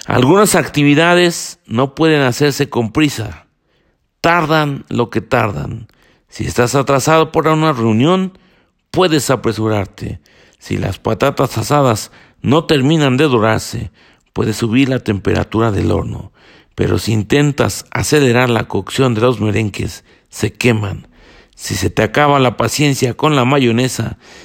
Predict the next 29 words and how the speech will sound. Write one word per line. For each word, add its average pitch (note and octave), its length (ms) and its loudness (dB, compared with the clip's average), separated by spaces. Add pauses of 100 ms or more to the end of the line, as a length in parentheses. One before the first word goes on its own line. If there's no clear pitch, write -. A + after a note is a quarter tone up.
(100)
y - 120 -4
le G#2+ 100 2
añades B2+ 560 2
el A2 120 -2
aceite A#2+ 440 -4
demasiado A2 500 0
deprisa, C3+ 580 0 (360)
se - 240 -4
corta. - 540 -2 (640)
Si - 140 -6
pierdes D3 420 2
los, A#2 300 2 (100)
los A2+ 220 2
nervios B2+ 540 0
intentando C3 760 2
desenredar A2 680 -2
el G#2+ 120 -2
sedal A#2 400 0
de G2+ 100 -2
la G2 120 -2
caña A#2+ 240 -2
de G#2 80 0
pescar, - 580 -2 (500)
los F2+ 280 -2
nudos C3+ 560 2 (280)
se - 220 -4
enredarán F#2+ 720 0 (320)
todavía B2+ 640 4
más. F#2+ 600 -6